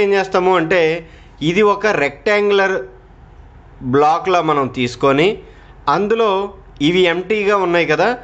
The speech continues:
so వీటిని మనం minus చేస్తే మనకి total moment of inertia వస్తుంది. అది ఎలాగనేది చూద్దాం. ఓకే, so ఇప్పుడు మనం I equal to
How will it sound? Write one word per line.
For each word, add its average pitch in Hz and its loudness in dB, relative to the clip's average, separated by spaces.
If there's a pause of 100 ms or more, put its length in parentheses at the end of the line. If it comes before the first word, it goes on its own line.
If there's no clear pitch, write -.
(340)
so 214 0 (200)
వీటిని 240 2 (100)
మనం 190 2 (100)
minus 185 0
చేస్తే 160 2 (920)
మనకి 185 -2 (100)
total 175 0 (100)
moment 165 0
of 131 -6
inertia 147 0 (100)
వస్తుంది. 127 0 (960)
అది 147 0
ఎలాగనేది 160 0
చూద్దాం. 110 -2 (540)
ఓకే, - -6 (380)
so - 0 (100)
ఇప్పుడు 220 0 (100)
మనం 208 2 (640)
I 180 0 (180)
equal 165 0 (100)
to 170 4